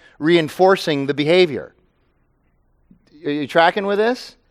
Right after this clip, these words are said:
So I just kept doing it. But here's what happened. At some point in my life, um, I, through a confluence of different events, including the Holy Spirit getting a hold of me, what I began to realize was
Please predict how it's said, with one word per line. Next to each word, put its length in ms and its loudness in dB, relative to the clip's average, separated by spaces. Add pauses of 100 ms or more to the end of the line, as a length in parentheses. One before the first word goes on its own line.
(140)
So 140 0
I 100 4
just 160 -8
kept 200 0
doing 300 -2
it. 100 -20 (840)
But 120 2
here's 260 2
what 140 2
happened. 500 2
At 180 2
some 300 0
point 340 0
in 60 -4
my 220 2
life, 640 0 (880)
um, 360 0 (220)
I, 260 -18 (840)
through 220 0
a 40 -8 (480)
confluence 640 -2
of 140 -10
different 320 0
events, 360 -2
including 440 -2
the 80 -4
Holy 220 0
Spirit 400 -2
getting 240 0
a 40 -6
hold 240 0
of 60 -2
me, 140 -8
what 140 -2
I 80 2
began 360 -2
to 80 2
realize 520 2
was 280 -6